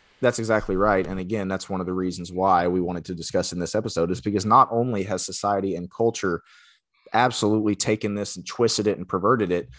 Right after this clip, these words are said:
to some extent, and, you know, in, in many congregations, in, you know, in the church across the United States, we are kind of afraid to talk about the differences between men and women. It's, it's not that we agree with culture that there are no differences, but kinda like you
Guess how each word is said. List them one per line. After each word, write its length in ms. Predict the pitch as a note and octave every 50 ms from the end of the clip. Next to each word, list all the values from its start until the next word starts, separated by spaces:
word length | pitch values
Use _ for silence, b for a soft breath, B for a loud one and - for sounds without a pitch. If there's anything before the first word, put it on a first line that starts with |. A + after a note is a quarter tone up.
| b b b _ -
to 160 | - - B2+ A#2
some 300 | - - D#3+ F3+ F3+ -
extent, 520 | G2 F#2+ - - - - E2 D#2 D#2+ - _ _ _
and, 340 | A2+ G2+ F#2+ F#2+ F2+ E2 - - -
you 120 | F#2+ F2+
know, 100 | E2+ E2+
in, 140 | F#2 F#2+ D#2+
in 160 | F2 G2+ G2+
many 180 | A2+ B2+ A#2+ G#2+
congregations, 920 | - - A2+ A2 G2+ G2 F#2 G2 G#2+ C3+ - - F#2 E2 E2+ D#2+ - - -
in, 220 | F#2 F#2+ F2+ - F#2
you 160 | F2+ F2+ F2
know, 120 | F2 F2 F2+
in 180 | F2 E2+ F#2 -
the 260 | - F#2+ E2+ E2 E2 - _ _ _ _
church 300 | - - - A2 G#2 -
across 320 | E2+ - - G2+ G2+ G2 -
the 80 | -
United 280 | F#2 F#2 F#2+ F#2+ F2+ -
States, 440 | - - B2+ C3 A#2+ G2 - - b b b b b b b b b b b b b b _ _ _ _ _ -
we 200 | - G#2+ B2+ D3
are 80 | F3 E3+
kind 240 | - - E3+ E3+ E3+
of 80 | D3
afraid 500 | D3 C3 - - B2+ C#3 D3+ E3 D#3+ D#3
to 140 | - - C#3+
talk 360 | C3+ - - - F3 F#3+ -
about 320 | C3 G2 F#2+ F#2 E2+ - F2+
the 80 | G#2
differences 600 | F#2 F#2+ F#2+ - - F#2 F2+ - - E2+ D#2+ -
between 440 | - - E2+ - - G#2 F#2+ F2+ F2
men 140 | F2 F2 F2
and 120 | E2 D#2+
women. 280 | E2 E2 D2+ D2 D#2 F#2
It's, 160 | F#2 - -
it's 220 | G#2+ G#2+ G#2 - A#2+
not 200 | C3+ D#3 D#3 -
that 80 | B2
we 140 | G#2+ A#2 G#2+
agree 300 | F#2+ E2+ - G#2 B2 C#3
with 200 | C3+ C3 G#2 -
culture 320 | - B2 B2 A#2+ - B2
that 140 | G#2 G#2 -
there 140 | - F#2 F#2+
are 120 | C3 F#3+
no 140 | G#3+ G3 C3+
differences, 500 | G2 F2+ D#2+ - E2 E2 - - F#2+ -
but 160 | - G2 -
kinda 160 | - B2+ C#3 C3
like 220 | B2 A2 G#2 -
you 320 | A#2 C3 C#3+ C3+ B2 A2